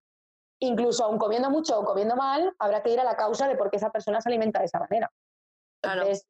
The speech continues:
Speaker 1: me parece muy simplista y me parece que hace mucho daño, ¿no? Lo de la creencia a una misma incluso de, "No sé, ya lo sé, lo que tengo que hacer es cerrarme la boca", ¿no? Es como decir, "Si no como, no se de gorda".
Speaker 2: Bueno, esa
Speaker 1: No es así.
Speaker 2: simplificación la vemos por todas partes. Tenemos una tendencia a simplificar las cosas,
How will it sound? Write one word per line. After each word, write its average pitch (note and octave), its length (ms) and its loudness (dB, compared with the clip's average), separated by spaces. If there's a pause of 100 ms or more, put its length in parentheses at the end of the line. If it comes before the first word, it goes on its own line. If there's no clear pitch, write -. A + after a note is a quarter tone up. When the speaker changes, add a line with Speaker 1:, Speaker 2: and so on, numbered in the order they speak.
Speaker 1:
me G3+ 160 2
parece F#3+ 220 0
muy A3+ 140 0
simplista A3+ 560 0
y A3 120 2
me F#3+ 100 0
parece G3 200 -2
que A3+ 80 -4
hace A#3 100 -4
mucho A3+ 200 -2
daño, F3 340 0
¿no? - 100 0
Lo - 140 0
de F3+ 180 -2 (540)
la G3+ 120 -2
creencia A3+ 640 0
a A3+ 120 0
una C#4 180 2
misma C#4+ 280 2
incluso C4 320 0
de, G#3 320 0
"No D#4 100 0
sé, C4 120 0
ya C4 100 2
lo C#4 80 2
sé, C4+ 140 0
lo A#3 80 2
que G3+ 80 2
tengo A#3 140 0
que C4 60 0
hacer C#4 140 0
es C4+ 80 -2
cerrarme A#3 280 2
la G3 80 2
boca", G3 260 -2 (800)
¿no? C4+ 200 0
Es - 100 -6
como G#3+ 140 2
decir, G#3+ 200 0
"Si G#3+ 120 -2
no A3+ 100 0
como, C#4 340 0 (520)
no A#3+ 100 0
se G#3+ 100 0
de F3+ 60 2
gorda". F#3+ 320 0 (420)
Speaker 2:
Bueno, A3+ 240 0
esa A3+ 140 0
Speaker 1:
No G#3 40 0
es C#4 80 0
así. - 0 -
Speaker 2:
simplificación A#3+ 560 -2
la A#3 80 0
vemos A#3 440 0
por G3+ 180 -6
todas F#3+ 260 -4
partes. G3 380 -4
Tenemos F#3+ 340 -2
una G#3 160 2
tendencia G3+ 560 0
a F#3 60 -6
simplificar F#3+ 720 -2
las G3+ 180 -2
cosas, F3 1120 -2